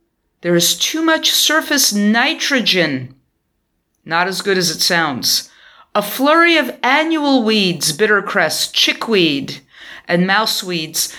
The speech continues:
say our soil is dominated by bacteria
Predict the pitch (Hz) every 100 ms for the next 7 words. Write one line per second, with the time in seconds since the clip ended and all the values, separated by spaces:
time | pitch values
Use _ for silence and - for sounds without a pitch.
0 | - - - 262 254 277 - 240 240 233
1 | - 220 214 208 185 175 - - _ 196
2 | 185 180 190 190 240 262 214 190 180 175
3 | 170 170 170 - - 277 294 226 151 139